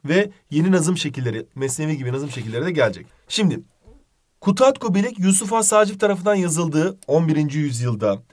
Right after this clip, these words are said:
didaktik ve alegorik bir eser olduğu, yani karakterlerin esasında bir şeyi temsil ettiği ve yine aynı şekilde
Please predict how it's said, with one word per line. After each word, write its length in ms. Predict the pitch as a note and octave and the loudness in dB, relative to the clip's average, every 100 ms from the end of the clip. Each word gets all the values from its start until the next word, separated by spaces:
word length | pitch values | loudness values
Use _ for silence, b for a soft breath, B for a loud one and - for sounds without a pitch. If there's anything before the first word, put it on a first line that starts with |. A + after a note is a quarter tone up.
| b b b | b b b
didaktik 420 | C3+ E3+ F3+ G#3 | 2 2 2 2
ve 40 | E3 | 2
alegorik 400 | E3+ E3+ F#3+ F3 | 4 2 -2 -2
bir 60 | |
eser 260 | D#3 - C3+ | -2 0 0
olduğu, 260 | A#2 G2+ | -2 -4
yani 280 | A2+ A#2+ A#2 | 2 2 2
karakterlerin 680 | G2 B2 B2+ C#3 C3+ C#3+ D#3+ | -2 -2 0 0 2 2 0
esasında 380 | C#3 C3+ C#3+ C#3+ | -4 -4 -4 -6
bir 80 | |
şeyi 200 | C3 C#3+ | -4 -6
temsil 320 | C#3 C3 B2 A#2+ | -4 -4 -2 -4
ettiği 440 | G#2 - F#2+ G2 b b b | -6 -8 -10 -10 b b b
ve 40 | B2+ | -2
yine 180 | F3+ | 2
aynı 240 | F3+ F#3+ G#3 | 4 2 0
şekilde 540 | G3+ F#3+ F3+ D#3+ G3+ | -4 -4 -4 -2 -4